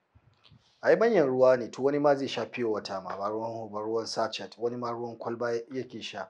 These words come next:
Wata an ci gaba, akwai yalwa, akwai ni'ima. Kullum haka ne ka faɗi. Ni ban taɓa yadda a ce ana cikin wahala ba.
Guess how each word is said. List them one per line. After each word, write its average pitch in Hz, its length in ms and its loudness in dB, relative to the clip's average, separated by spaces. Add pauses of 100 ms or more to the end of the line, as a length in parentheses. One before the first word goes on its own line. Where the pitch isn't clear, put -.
(180)
Wata - 220 -6
an 131 140 -6
ci - 180 -8
gaba, 127 280 0
akwai - 240 -4 (100)
yalwa, 113 340 0
akwai 131 220 -6
ni'ima. 127 420 -8 (320)
Kullum 160 280 2
haka 151 200 4
ne 120 80 -4
ka 113 120 -10
faɗi. 101 280 -8 (360)
Ni 151 100 -2
ban 127 240 -2
taɓa - 240 0
yadda 127 340 4
a - 60 -4
ce - 140 -8
ana 127 180 -4
cikin 123 280 -8
wahala 107 380 -4
ba. 98 160 -6